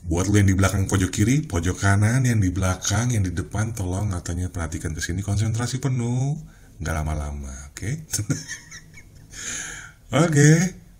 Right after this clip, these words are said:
oke, siap, udah siap ya, udah ready. Nah, kesalahan yang pertama adalah artikel lo itu sampah.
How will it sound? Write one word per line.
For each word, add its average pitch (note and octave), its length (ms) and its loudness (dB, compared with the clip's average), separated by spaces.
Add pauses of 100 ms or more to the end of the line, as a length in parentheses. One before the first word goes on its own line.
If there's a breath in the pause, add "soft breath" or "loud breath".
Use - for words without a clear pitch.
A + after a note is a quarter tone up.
(160)
oke, E2+ 240 0
siap, D2+ 480 -4
udah F2 80 0
siap A#2 320 4
ya, C3+ 160 6
udah A2+ 80 4
ready. G#2 480 6
Nah, D2+ 320 -2 (720)
kesalahan A2+ 480 4
yang B2+ 80 4
pertama A#2+ 400 0
adalah F#2+ 400 0 (1400 loud breath)
artikel F2 480 -2
lo F#2 160 4
itu G#2 720 2
sampah. - 640 2